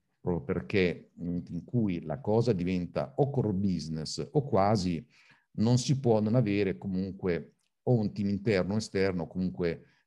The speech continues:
qualcosa che fa funzionare processi oppure anche le parti front facing con, eh, i clienti, cosa che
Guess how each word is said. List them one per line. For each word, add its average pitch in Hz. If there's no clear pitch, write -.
qualcosa 107
che 101
fa -
funzionare 95
processi 104
oppure 95
anche 90
le 85
parti 90
front 90
facing 90
con, 90
eh, 82
i 80
clienti, 95
cosa 73
che 78